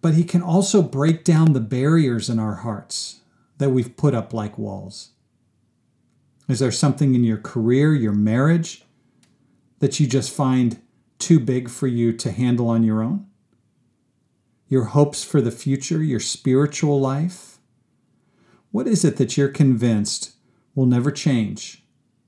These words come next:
Something's never gonna happen. Whatever it is, trust God. He works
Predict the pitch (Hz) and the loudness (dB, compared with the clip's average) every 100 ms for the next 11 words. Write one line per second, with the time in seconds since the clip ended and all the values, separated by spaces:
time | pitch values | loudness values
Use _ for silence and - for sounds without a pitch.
0 | _ _ _ - 123 135 117 104 113 123 | _ _ _ -6 -4 -2 -2 0 0 0
1 | 127 131 110 113 107 - - 107 _ _ | 0 0 0 0 -4 -6 -14 -16 _ _
2 | _ _ _ _ _ _ _ _ _ _ | _ _ _ _ _ _ _ _ _ _
3 | _ _ 139 175 240 220 160 110 - - | _ _ 0 2 2 2 2 0 -4 -4
4 | 175 160 - 156 110 92 - - _ _ | 0 0 -2 -4 -4 -6 -12 -20 _ _
5 | _ _ _ _ - 165 127 156 196 - | _ _ _ _ 0 0 4 2 2 -4